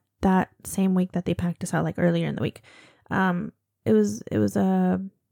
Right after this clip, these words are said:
a f-, a family, and the, the, the wife was also active duty,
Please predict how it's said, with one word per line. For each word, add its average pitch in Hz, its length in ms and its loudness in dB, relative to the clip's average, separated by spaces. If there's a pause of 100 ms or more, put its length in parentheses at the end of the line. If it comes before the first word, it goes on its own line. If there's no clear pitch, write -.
(520)
a - 120 -4
f-, - 640 -12
a 226 140 2
family, 240 640 2
and 226 340 0
the, 214 760 0 (120)
the, 208 500 0 (920)
the 220 240 -2
wife 220 680 2 (840)
was 202 720 2 (680)
also 202 340 2
active 269 340 2
duty, 339 340 2